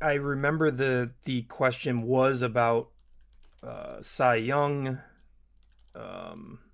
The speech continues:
but I don't remember what I had. It was a wording issue where the wording that I had used, it was about the, I wanna s-, I have to look up the stat now, but it's, it was something about the most consecutive hitless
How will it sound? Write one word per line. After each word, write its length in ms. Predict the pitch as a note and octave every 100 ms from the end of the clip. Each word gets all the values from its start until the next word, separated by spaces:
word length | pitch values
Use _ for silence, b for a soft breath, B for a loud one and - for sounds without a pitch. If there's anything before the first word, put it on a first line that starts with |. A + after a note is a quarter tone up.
| -
but 140 | C#3+
I 60 | C3+
don't 180 | C#3 C3+
remember 300 | C3+ C3 B2+
what 400 | A#2+ C3 C3+ -
I 220 | B2+ C3 A#2+
had. 320 | A#2+ A#2+ - B B B B
It 60 | E3
was 180 | D#3+
a 80 | D3
wording 460 | B2 C#3+ C#3+ C3+ B2+
issue 440 | B2+ A2 A#2 A2+
where 640 | A2 A#2+ A#2 A#2 A2+ G#2+ -
the 140 | C3 B2+
wording 440 | A2+ C#3+ D3+ C#3+
that 120 | B2+
I 140 | A#2+ A#2+
had 160 | A2+
used, 500 | G#2+ A#2 B2 A#2 A2
it 60 | C3
was 140 | A#2+
about 440 | A#2+ B2 A#2+ A#2 A#2+
the, 440 | A#2+ A2+ A2+ A2+ - _ _ _ _ _ _ _ _ _ -
I 40 |
wanna 220 | C3 D3+ C3+
s-, 140 | -
I 140 | C3
have 140 | C3+ C3
to 80 | A#2+
look 240 | A#2+ A#2
up 120 | A#2
the 80 | A2+
stat 320 | - A#2 A#2
now, 140 | A#2 A2
but 120 | B2+
it's, 160 | B2
it 100 | D3
was 120 | C#3+ B2+
something 340 | D#3+ - D3+
about 280 | B2 B2+ A#2+
the 80 | B2
most 320 | C3 C3 -
consecutive 640 | C3+ A#2+ C3+ A#2 B2+ A#2
hitless 640 | - C3 B2+ A2+ - -